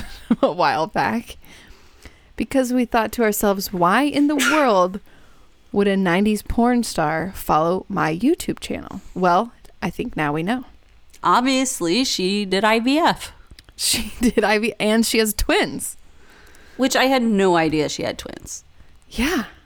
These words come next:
Speaker 1: So I assume that's why she <laughs> followed me. I mean, it could be another reason, but that's probably a good guess. <laughs>
Speaker 2: And then she had a daughter who's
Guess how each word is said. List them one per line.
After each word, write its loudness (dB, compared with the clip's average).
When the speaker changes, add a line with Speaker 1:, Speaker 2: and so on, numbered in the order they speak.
Speaker 1:
So 0
I 2
assume 4
that's 0
why 2
she 2
<laughs> 2
followed 2
me. 0
I 0
mean, 0
it 0
could 0
be 2
another -2
reason, -6
but -10
that's 0
probably 0
a -2
good -4
guess. -2
<laughs> -2
Speaker 2:
And 0
then 0
she -4
had -2
a 0
daughter 0
who's -4